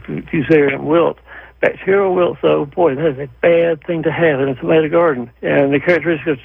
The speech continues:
of bacterial wilt is the plant looks great one day, and then the next day, they, "Doggone, it's sort of wilty at the end of the day," and it recovers overnight, looks good in the morning, but then over the day, it wilts, wilts, wilts a little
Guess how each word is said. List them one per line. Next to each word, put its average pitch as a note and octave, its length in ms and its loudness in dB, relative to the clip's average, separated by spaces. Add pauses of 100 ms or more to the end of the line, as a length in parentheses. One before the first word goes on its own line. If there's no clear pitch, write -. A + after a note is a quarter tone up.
of C3 200 -2
bacterial F3 480 2
wilt B2 340 0
is C3+ 180 2
the B2+ 40 -12
plant G3+ 300 0
looks E3 220 -2
great D#3+ 360 0
one E3 220 0
day, D#3+ 360 2
and D3 140 -2
then D#3 140 0
the D3+ 80 0
next D#3 240 -2
day, F#3+ 120 0
they, F3 180 0
"Doggone, B3+ 500 -2
it's - 120 -10
sort A3+ 140 -4
of B2 140 -2
wilty E3+ 560 -2
at - 160 -10
the - 120 -6
end D3 160 0
of C3+ 100 -4
the - 80 -2
day," F3 420 2
and D3+ 200 0
it - 160 -2
recovers D#3+ 520 0
overnight, D#3+ 460 0
looks D#3 200 -8
good D#3 100 0
in D3+ 40 -4
the D3+ 80 -6
morning, D3+ 400 0
but D#3+ 180 -2
then D#3+ 240 2
over D#3 220 0
the E3+ 100 -2 (340)
day, D3 460 2
it - 60 -6
wilts, D#3 340 0
wilts, D3 340 -4
wilts D3 200 -8
a - 40 -4
little D3 140 -2